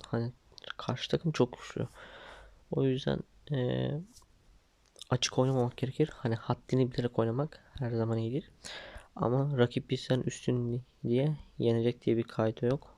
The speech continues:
Akıllı oynarsak, akıllı diziliş ve akıllı taktiği yaparsak her zaman yenebiliriz.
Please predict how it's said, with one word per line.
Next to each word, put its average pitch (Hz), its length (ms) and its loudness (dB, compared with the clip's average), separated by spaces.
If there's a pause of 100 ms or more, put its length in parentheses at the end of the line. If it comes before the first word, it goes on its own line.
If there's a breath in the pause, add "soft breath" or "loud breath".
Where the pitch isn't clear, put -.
(140)
Akıllı - 380 -2
oynarsak, 120 680 -2 (500 loud breath)
akıllı 117 420 2
diziliş 113 580 2
ve - 40 2
akıllı - 360 2
taktiği - 360 -4
yaparsak - 540 -4
her 117 120 4
zaman 117 260 0
yenebiliriz. 113 760 0